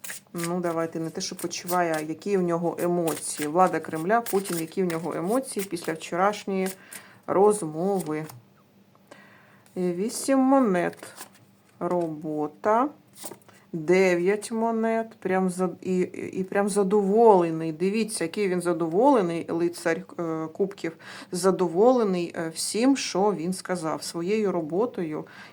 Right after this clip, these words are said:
І задоволений, дев'ять монет, результатом. Він зробив все, що міг.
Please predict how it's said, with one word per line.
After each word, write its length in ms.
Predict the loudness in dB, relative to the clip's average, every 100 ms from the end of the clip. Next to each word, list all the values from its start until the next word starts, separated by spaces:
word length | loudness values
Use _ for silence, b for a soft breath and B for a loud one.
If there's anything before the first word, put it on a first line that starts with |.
| -8
І 260 | 0 2 2
задоволений, 1040 | 0 0 -2 2 4 4 2 2 -2 -6
дев'ять 460 | -4 -2 0 -4 -4
монет, 360 | -4 -2 -4
результатом. 920 | -4 -4 -2 -4 -4 -4 -4 -4 -10 -8
Він 160 | -6
зробив 400 | -6 -6 -2 -2
все, 260 | -4 -6 -6
що 180 | -4 -6
міг. 420 | -6 -8 -14 -20